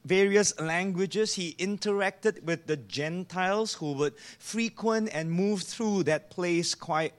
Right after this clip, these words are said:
often. But Matthew is not his only name. In the book of Mark and Luke,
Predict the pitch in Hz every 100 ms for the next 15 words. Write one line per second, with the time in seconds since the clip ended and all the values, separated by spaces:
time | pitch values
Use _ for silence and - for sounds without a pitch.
0 | - 151 160 - 131 98 _ - _ _
1 | _ _ _ - - _ _ _ - -
2 | 180 214 233 269 226 214 220 196 175 -
3 | 196 214 233 254 233 110 - _ _ _
4 | _ - _ _ - 180 175 180 233 226
5 | 196 160 - 175 247 240 - - 202 240
6 | 247 254 151 - -